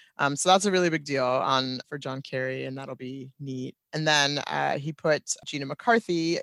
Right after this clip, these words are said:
as his domestic climate czar,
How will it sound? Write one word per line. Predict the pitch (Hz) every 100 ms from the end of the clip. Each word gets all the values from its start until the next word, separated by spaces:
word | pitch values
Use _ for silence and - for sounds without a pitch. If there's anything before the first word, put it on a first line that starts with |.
| -
as | 147 143 -
his | 139
domestic | - 147 151 170 - 143 _ _
climate | 139 139 135 - _ 143
czar, | 143 127 127